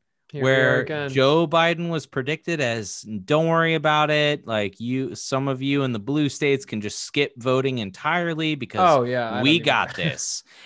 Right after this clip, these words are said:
Speaker 2: And God damn it, here we are again.
Speaker 1: Here we are again.
Speaker 2: Stuck in this
Speaker 1: And
Speaker 2: weird limbo.
Speaker 1: shitty. Yeah, and it's not, and it's not even just that there's no clear path to victory. Like, the, the
Speaker 2: No.
Speaker 1: path to victory is pretty clear.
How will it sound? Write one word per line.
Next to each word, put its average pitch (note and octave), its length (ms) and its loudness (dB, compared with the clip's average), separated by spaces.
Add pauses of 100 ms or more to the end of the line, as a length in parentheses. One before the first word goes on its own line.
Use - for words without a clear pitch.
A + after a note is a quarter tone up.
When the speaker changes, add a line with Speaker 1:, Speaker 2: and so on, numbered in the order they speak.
(140)
Speaker 2:
And F#2+ 320 -6
God E3+ 540 -2 (360)
damn C#4+ 400 6
it, F#2+ 300 -4
here G#3 300 2
we D4+ 220 2
are B3+ 280 6
again. G#2+ 640 0 (140)
Speaker 1:
Here D3+ 160 -4
we D3+ 120 -4
are D3 120 0
again. C3+ 280 -4
Speaker 2:
Stuck F3 240 0
in C#3+ 200 0
this C#3 160 -2
Speaker 1:
And G2 140 -12
Speaker 2:
weird E3 680 -2 (260)
limbo. F#2+ 720 -4
Speaker 1:
shitty. - 60 -20 (200)
Yeah, C3+ 260 0
and F#3 140 2
it's G#3+ 180 0
not, A3 300 0
and D#3+ 100 -2
it's E3+ 200 -4
not F#3+ 160 0
even F3+ 180 -2
just C#3+ 200 -6
that A#2 400 -2
there's B2 260 -6
no A#2+ 160 -2
clear A#2+ 260 -8
path A#2 280 -8
to A2+ 80 -4
victory. A2+ 400 -8
Like, A2 200 -8
the, A#2 240 -8
the A#2 180 -8
Speaker 2:
No. C3+ 80 -4
Speaker 1:
path C#3 220 0
to A#2+ 80 -8
victory A#2 360 -8
is A#2 100 -10
pretty G3 220 -2
clear. A2+ 540 -4